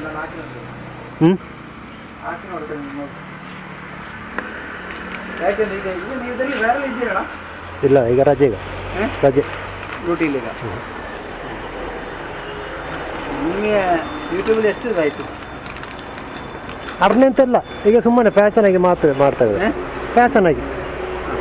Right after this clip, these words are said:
Speaker 2: ಹಾಬಿ ಆಗಿ, ಸಮಯ ಇರುವಾಗ
Speaker 1: ಹಾ?
Speaker 2: ಸಮಯ ಇರುವಾಗ
Speaker 1: ಹ್ಮ್.
Speaker 2: ಮಾಡ್ತಾ ಇದ್ದಾರೆ.
Speaker 1: ಯಾವ ವಿಡಿಯೋ
Speaker 2: ನಾನು
Speaker 1: ಮಾಡಿದ್ರಿ?
Speaker 2: ಅದನ್ನೇ ಇಂಟೆನ್ಷನ್ ಇಟ್ಕೊಂಡು ನಾವು ಮಾಡುದಿಲ್ಲ.
Speaker 1: ಹ್ಮ್.
Speaker 2: ಒಂದು ವರ್ಕ್ ಬೇರೆ ಮಾಡ್ತೇನೆ.
Speaker 1: ಗೋಪಿಕ್.
Speaker 2: ಗೋಪಿಕ್ ಗೌಡ,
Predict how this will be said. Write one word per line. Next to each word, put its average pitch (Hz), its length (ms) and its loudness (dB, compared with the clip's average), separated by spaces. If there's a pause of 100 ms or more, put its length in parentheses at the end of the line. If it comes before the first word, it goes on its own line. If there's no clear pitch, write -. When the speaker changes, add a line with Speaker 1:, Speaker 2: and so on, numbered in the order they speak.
Speaker 2:
ಹಾಬಿ 196 320 8
ಆಗಿ, 143 120 -2 (400)
ಸಮಯ 185 280 6
ಇರುವಾಗ 139 200 4 (260)
Speaker 1:
ಹಾ? 196 80 2 (360)
Speaker 2:
ಸಮಯ 214 300 6
ಇರುವಾಗ 175 320 6
Speaker 1:
ಹ್ಮ್. - 680 -6 (500)
Speaker 2:
ಮಾಡ್ತಾ 170 260 8
ಇದ್ದಾರೆ. 170 140 6
Speaker 1:
ಯಾವ 190 100 8
ವಿಡಿಯೋ 196 200 4
Speaker 2:
ನಾನು 185 160 8
Speaker 1:
ಮಾಡಿದ್ರಿ? 175 180 6
Speaker 2:
ಅದನ್ನೇ 220 200 6 (160)
ಇಂಟೆನ್ಷನ್ 226 600 4 (100)
ಇಟ್ಕೊಂಡು 214 300 6
ನಾವು 202 160 6
ಮಾಡುದಿಲ್ಲ. 143 280 4 (180)
Speaker 1:
ಹ್ಮ್. 139 180 -4 (380)
Speaker 2:
ಒಂದು 196 240 4 (2500)
ವರ್ಕ್ 127 200 2 (100)
ಬೇರೆ 185 140 8 (100)
ಮಾಡ್ತೇನೆ. 127 380 2 (2000)
Speaker 1:
ಗೋಪಿಕ್. 190 300 -2 (520)
Speaker 2:
ಗೋಪಿಕ್ 147 380 2
ಗೌಡ, 135 120 6